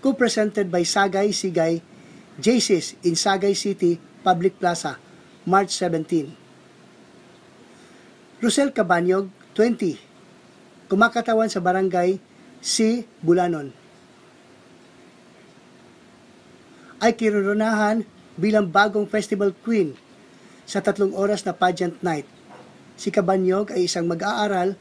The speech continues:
sa parmasya mula sa Riverside College.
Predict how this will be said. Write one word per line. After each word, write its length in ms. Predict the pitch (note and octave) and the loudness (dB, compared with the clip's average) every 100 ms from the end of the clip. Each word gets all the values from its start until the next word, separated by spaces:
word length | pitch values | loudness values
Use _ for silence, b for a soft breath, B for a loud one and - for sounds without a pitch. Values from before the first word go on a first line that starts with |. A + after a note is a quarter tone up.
| B B | B B
sa 160 | B G#3 | B -4
parmasya 480 | G#3+ G3 G3 F#3 F3+ | 0 0 0 -2 -2
mula 240 | F3 F#3+ | 0 0
sa 160 | E3+ E3 | -2 -2
Riverside 560 | G3+ F#3+ G3 F3+ F3 - | 0 0 0 0 -2 -4
College. 560 | D3+ C#3+ - - - | -8 -6 -8 -10 -12